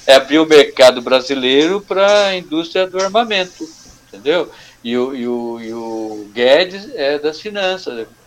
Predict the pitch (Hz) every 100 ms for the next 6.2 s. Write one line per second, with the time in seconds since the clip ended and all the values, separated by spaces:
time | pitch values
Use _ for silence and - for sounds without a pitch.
0 | _ _ - 107 120 113 127 113 113 113
1 | 175 175 151 143 147 151 139 113 107 104
2 | 123 120 120 107 120 123 - 147 147 139
3 | 110 113 110 - _ _ _ _ _ _
4 | 135 170 - - _ - 110 135 135 117
5 | 143 151 120 - 117 139 147 139 127 120
6 | 117